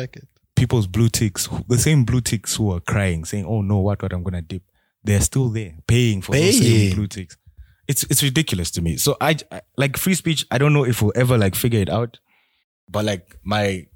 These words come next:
Speaker 2: piece of advice into the world, wherever you're listening from, for me personally, it's just
Speaker 1: Mm-hmm.
Speaker 2: like,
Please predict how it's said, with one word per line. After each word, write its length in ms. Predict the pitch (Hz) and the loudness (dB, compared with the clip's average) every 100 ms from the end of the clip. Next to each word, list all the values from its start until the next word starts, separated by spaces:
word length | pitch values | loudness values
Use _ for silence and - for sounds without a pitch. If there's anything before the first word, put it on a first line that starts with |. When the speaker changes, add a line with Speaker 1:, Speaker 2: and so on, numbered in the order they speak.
| - - | -20 -4
Speaker 2:
piece 240 | 120 120 | 0 2
of 80 | 104 | 2
advice 380 | 95 90 104 - | 2 4 2 2
into 180 | 98 95 | 0 2
the 140 | 90 | 2
world, 200 | 92 92 | 4 4
wherever 520 | 90 90 90 87 82 - | 2 2 2 2 0 -2
you're 200 | 87 87 | 0 2
listening 340 | 87 - 85 | 2 0 -4
from, 380 | 80 82 80 69 _ _ _ _ _ | -2 -4 -6 -10 _ _ _ _ _
for 120 | - | 0
me 160 | 92 98 | 4 4
personally, 480 | 90 87 - 85 85 | 4 2 2 0 0
it's 180 | 82 98 | 0 0
just 120 | 90 | -2
Speaker 1:
Mm-hmm. 60 | 82 | -4
Speaker 2:
like, 160 | - | -8